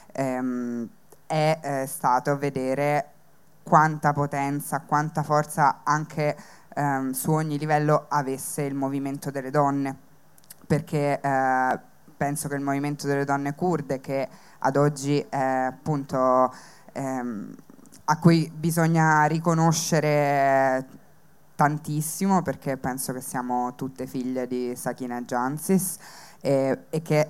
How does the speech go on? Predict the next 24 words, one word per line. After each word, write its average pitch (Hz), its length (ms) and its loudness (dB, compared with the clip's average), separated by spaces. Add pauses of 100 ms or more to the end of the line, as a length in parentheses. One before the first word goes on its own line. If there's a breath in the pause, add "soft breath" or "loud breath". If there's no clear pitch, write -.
però 156 200 10
ha 151 60 10
scelto 147 380 -2
di 139 80 -4
andare 135 460 -2
anche 139 380 -4
ben 143 240 0
oltre 139 600 0
questa 143 560 2
un'identità, 139 800 2 (300 loud breath)
diciamo, 135 500 2
eh, 127 300 0
nazionale 151 920 4
e, 139 280 -4
eh, 135 80 -4
la, 127 1080 0
di, 127 200 -6
cioè, 120 200 -8
di, 123 260 -8
di 131 120 -6
popolo, 139 440 4
di 135 120 -8
nazione 135 760 0
etnica, 165 680 0